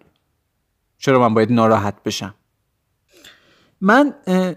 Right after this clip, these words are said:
این کامنت رو دیدم، خیلی خوشحال شدم که اولاً مینیبوسنامه حداقل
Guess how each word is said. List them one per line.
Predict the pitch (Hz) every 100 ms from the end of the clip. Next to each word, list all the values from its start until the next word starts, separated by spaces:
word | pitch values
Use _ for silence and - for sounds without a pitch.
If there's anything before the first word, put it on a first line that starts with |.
| -
این | 226
کامنت | 247 226 196 190
رو | 196
دیدم، | 180 180 175 214 220
خیلی | - 208
خوشحال | 185 135 - 117
شدم | 107 117 113 113 110
که | -
اولاً | 120 120 135 143 156 156 156 156 156 -
مینیبوسنامه | 147 139 131 - 135 131
حداقل | 156 - 123 143